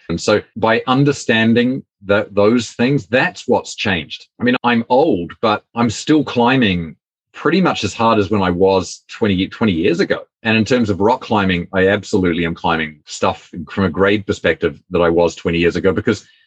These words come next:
I have a better understanding about how to conserve and how to sustain and how to focus. If anything, I'm a more focused climber now. I just don't give up as easily. I, I, <laughs> I still do give up, but I don't give up as easily than I,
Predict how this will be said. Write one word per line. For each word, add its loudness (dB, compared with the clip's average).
I 2
have -2
a 4
better 2
understanding 0
about -2
how -2
to -6
conserve 0
and -8
how -2
to -4
sustain -2
and -4
how -4
to -2
focus. -4
If -2
anything, 0
I'm 2
a 2
more 2
focused -2
climber 0
now. 0
I 0
just -4
don't -2
give 0
up -2
as 0
easily. -4
I, 0
I, 2
<laughs> 0
I 2
still 0
do 2
give 0
up, 0
but 0
I 0
don't 0
give 0
up 0
as 2
easily 0
than -2
I, 2